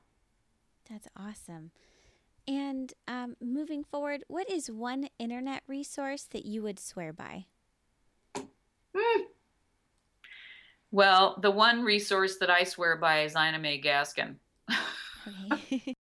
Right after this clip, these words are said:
Speaker 1: <laughs>
Speaker 2: She's my, my goddess in terms of birth. And when I was having babies, I,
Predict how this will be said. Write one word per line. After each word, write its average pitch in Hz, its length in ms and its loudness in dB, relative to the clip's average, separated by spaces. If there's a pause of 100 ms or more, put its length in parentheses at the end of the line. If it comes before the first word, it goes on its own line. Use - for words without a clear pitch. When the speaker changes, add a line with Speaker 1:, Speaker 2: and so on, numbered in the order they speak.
(280)
Speaker 1:
<laughs> - 400 -6
Speaker 2:
She's 294 300 6
my, 226 480 6 (200)
my 226 220 6
goddess 196 680 4 (160)
in 208 120 -2
terms 220 340 2
of 190 160 2
birth. 156 460 4 (560)
And 196 520 4
when 208 220 0
I 208 140 6
was 214 160 0
having 180 320 2
babies, 170 520 -2 (100)
I, 175 440 4